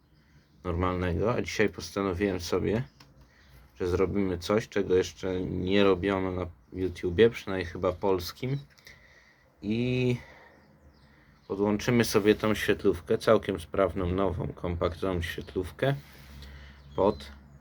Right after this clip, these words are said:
układ zapłonowy do, yy, do lamp sodowych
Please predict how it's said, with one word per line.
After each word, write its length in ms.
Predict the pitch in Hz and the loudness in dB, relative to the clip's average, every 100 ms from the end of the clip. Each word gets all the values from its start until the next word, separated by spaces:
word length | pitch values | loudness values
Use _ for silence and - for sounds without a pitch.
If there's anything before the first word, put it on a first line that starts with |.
| - - | -16 -10
układ 560 | 92 - 101 95 - - - _ - - | -10 2 4 4 0 -18 -20 _ -20 -16
zapłonowy 1120 | 90 85 82 76 - 107 117 90 85 85 90 85 | -8 -2 -2 -2 0 2 2 2 0 0 -2 -4
do, 440 | 78 80 95 113 - - - - _ - - - - _ _ _ - | -2 -2 -2 -4 -8 -20 -20 -20 _ -20 -20 -20 -20 _ _ _ -10
yy, 420 | 85 85 87 90 | -2 2 2 2
do 200 | 87 90 | 0 0
lamp 440 | 90 92 95 104 - - _ _ _ _ _ _ _ _ _ _ _ _ _ - | 2 2 2 0 -4 -18 _ _ _ _ _ _ _ _ _ _ _ _ _ -20
sodowych 760 | - 107 95 85 87 76 - | -4 -2 2 2 0 -6 -12